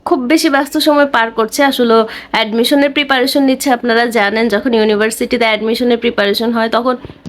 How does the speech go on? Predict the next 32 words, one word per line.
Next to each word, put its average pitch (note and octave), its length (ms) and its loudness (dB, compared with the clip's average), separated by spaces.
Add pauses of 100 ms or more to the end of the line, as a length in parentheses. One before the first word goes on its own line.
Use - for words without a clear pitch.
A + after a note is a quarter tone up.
(340)
কতটা F4 440 2
ধকল B3+ 440 2
যায়, A#3+ 260 0
সেটা C4+ 240 -2
আপনারা B3 500 0
যারা, G3+ 340 -2 (500)
আপনাদের B3+ 360 0
সবার C4 320 2
বাসায়ই C#4+ 560 2
হয়তো C4 300 0
বা C4 140 2 (420)
কেউ B3+ 200 2
না C4 140 0
কেউ C4+ 140 2
এমন A#3 300 2
আছে D#4 300 0
যে A3+ 80 2
অ্যাডমিশন G#3+ 500 0
দিয়েছে G3+ 300 0
কিংবা G3+ 280 0
দিবে F#3 340 0
কিংবা F#3+ 300 0
দিচ্ছে। G3 460 -2 (360)
আপনারা C4 380 0
অবশ্যই C4+ 380 2
জানেন A3 360 0
কতটা A3 420 0
ধকল B3 420 0
যায়। G3+ 300 -2 (380)
আমি A#3 280 0
আবার A#3+ 200 2
মাস্টার্সের A#3 640 0